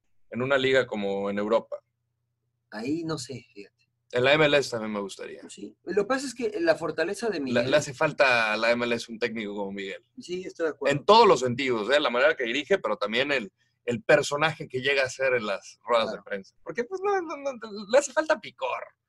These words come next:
Speaker 2: Mira, Miguel nunca jugó en el extranjero. Eh, ha convivido con ju-, con jugadores
Speaker 1: Jugó
Speaker 2: de
Speaker 1: indoor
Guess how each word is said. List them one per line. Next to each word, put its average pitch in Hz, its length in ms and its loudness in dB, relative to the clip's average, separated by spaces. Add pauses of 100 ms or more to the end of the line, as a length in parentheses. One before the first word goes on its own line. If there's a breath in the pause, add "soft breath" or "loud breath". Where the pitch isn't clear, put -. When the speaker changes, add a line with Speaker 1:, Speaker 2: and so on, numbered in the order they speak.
(320)
Speaker 2:
Mira, 175 220 2
Miguel 190 240 4
nunca 233 200 0
jugó 180 200 -6
en 180 80 -6
el 160 60 -4
extranjero. 120 560 -2 (460)
Eh, 110 460 -4
ha 127 140 -8
convivido 143 360 0
con 131 160 -4
ju-, - 220 -14
con 113 560 -10
jugadores 123 460 -4
Speaker 1:
Jugó 147 220 4
Speaker 2:
de 214 120 0
Speaker 1:
indoor 165 420 6